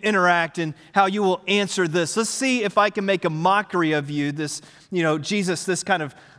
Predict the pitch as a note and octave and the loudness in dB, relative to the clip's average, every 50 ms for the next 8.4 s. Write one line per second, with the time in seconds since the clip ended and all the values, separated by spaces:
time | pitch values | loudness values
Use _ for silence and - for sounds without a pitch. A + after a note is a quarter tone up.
0 | _ - C#3 B2+ F3+ F3+ F#3 F#3 - - F3+ F#3 F3+ D#3+ C3 C#3 C3+ D#3+ E3 E3 | _ -14 -4 0 2 2 2 2 -2 -2 0 0 0 0 -2 0 2 4 4 4
1 | D#3+ D3 D3 C#3 C#3 D3 G3 A3 - - C#4 C#4 B3+ A3+ F#3+ - G#3+ G#3+ G3+ - | 4 4 2 2 2 2 0 0 0 -2 0 0 0 2 2 2 2 2 2 2
2 | G#3 F#3+ F#3 F3+ - G3 F#3 D#3 C#3+ G#3 A3 A#3 A#3+ A3+ G#3 - - G#3 G3 F#3+ | 0 0 0 0 -2 -2 -2 0 0 2 4 4 4 2 2 0 -2 -2 -2 -2
3 | F3+ - G3 F3+ E3+ - - F#3+ G#3 A#3+ C4 C4 A#3 C4 B3 G3+ - - A#3+ A#3 | 0 0 0 0 0 -2 0 2 4 4 4 4 2 0 -2 -4 -4 -6 -6 -6
4 | G#3+ G#3 G3+ G3 F#3+ F#3 E3 C#3+ - - - G3 G3 G3 F#3+ F3+ E3 D3+ C#3+ C#3 | -2 -2 0 2 2 2 2 0 -2 0 4 6 6 6 4 2 0 -2 -2 -2
5 | C#3 C3+ C3+ C3+ - - - - _ - G#3 E3 F3 E3+ - - - A3 G3 D#3+ | -2 -4 -4 -6 -10 -16 -20 -8 _ -2 0 0 0 -2 -4 0 2 2 2 2
6 | E3 D3 D3 D#3+ D#3+ E3 F3 F3+ F#3+ F#3 D#3+ B2 G2 - - - - - - - | 0 -4 -2 0 0 2 2 4 4 4 4 2 -2 -8 -16 -20 -20 -14 -2 0
7 | G#3+ G3+ A#3 B3 G#3+ - - - B3 B3 A#3+ A#3+ A3 G3 A3 G#3+ - - - A#3+ | 2 2 4 2 0 -2 0 0 0 2 2 0 0 0 -2 -2 -2 -2 0 2
8 | B3 A#3+ A3 - - A#2 B2 E3+ G3+ | 2 2 0 -2 -6 -6 -6 -8 -10